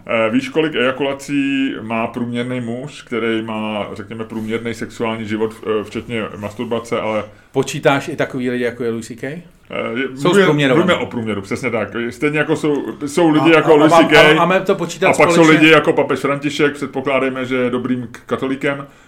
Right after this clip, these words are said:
Speaker 1: a dobrým katolickým papežem. <laughs> Jsem řekl blbost teď. No nic, takže,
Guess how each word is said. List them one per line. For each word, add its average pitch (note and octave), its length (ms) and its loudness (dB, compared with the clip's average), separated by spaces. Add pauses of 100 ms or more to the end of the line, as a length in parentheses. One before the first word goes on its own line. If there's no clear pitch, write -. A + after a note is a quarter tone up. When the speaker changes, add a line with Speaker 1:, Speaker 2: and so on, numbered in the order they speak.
(100)
Speaker 1:
a A#2+ 600 2
dobrým A#2 260 -6
katolickým B2 420 -4
papežem. C3+ 440 2 (760)
<laughs> - 240 -12 (1000)
Jsem G#3 200 -14
řekl - 160 -8
blbost - 420 -12
teď. - 300 -14 (960)
No F3 120 4
nic, F3 220 4
takže, D3 460 2